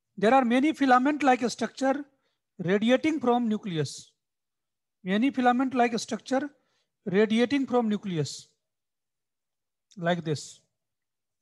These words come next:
Can you observe? What are they? They are chromatin fibers. What? Can you, can you observe them?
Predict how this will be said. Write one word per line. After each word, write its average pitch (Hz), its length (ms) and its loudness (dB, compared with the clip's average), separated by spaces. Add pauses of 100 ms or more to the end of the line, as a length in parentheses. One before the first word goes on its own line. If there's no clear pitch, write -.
Can 190 120 -4
you 220 140 0
observe? 214 320 -2 (3500)
What 226 240 4
are 262 120 6
they? 151 220 0 (200)
They 175 200 2
are 269 160 6
chromatin 240 500 -2
fibers. 175 420 0
What? 247 300 2 (1400)
Can 202 120 0
you, 294 220 0 (120)
can 262 120 0
you 311 180 0
observe 320 340 2
them? 165 280 -2